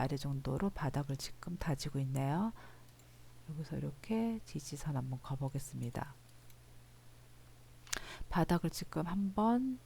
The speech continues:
두 번 찍고 지금 반등했어요. 그리고 여기 기준봉 세워지고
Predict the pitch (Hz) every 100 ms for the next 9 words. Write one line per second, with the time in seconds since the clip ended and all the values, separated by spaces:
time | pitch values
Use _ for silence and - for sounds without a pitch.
0 | - - - 170 156 165 175 185 - -
1 | 220 - 185 - - - 147 147 147 156
2 | 143 - 127 127 131 147 - - - -
3 | - - - - - 147 147 147 139 139
4 | 214 - - - 156 156 - 220 226 214
5 | 135 135 - 220